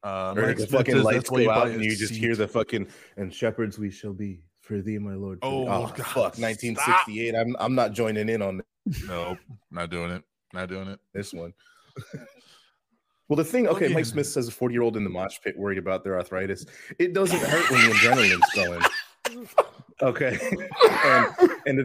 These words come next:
Speaker 2: thing is, the forty-year-old's probably got some kind of health benefits that the sixteen-year-old doesn't.
Speaker 1: Yeah, I g-,
Speaker 2: So
Speaker 1: I
Speaker 2: he
Speaker 1: got a
Speaker 2: doesn't get it.
Speaker 1: job. I got a job with health benefits. You know what the fuck does little Timmy have over here? Fucking Skylar.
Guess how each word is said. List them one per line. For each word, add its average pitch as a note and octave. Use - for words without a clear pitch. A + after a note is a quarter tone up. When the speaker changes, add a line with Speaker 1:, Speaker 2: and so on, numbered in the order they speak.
Speaker 2:
thing E3+
is, E3
the C3+
forty-year-old's C#3+
probably D#3+
got A#2
some B2
kind A#2
of F#2+
health B2+
benefits F#2+
that G2
the F2+
sixteen-year-old G2+
doesn't. E2
Speaker 1:
Yeah, G#2+
I F2
g-, A#2+
Speaker 2:
So -
Speaker 1:
I A#2+
Speaker 2:
he C#3+
Speaker 1:
got E3
a D#3+
Speaker 2:
doesn't B2
get -
it. -
Speaker 1:
job. G2+
I C3+
got C#3+
a A2+
job G#2+
with G#2+
health G#2+
benefits. G#2
You A#2+
know B2
what C3+
the C3+
fuck C3
does A2
little B2+
Timmy B2+
have G2
over G2+
here? G2+
Fucking C#3+
Skylar. G#2+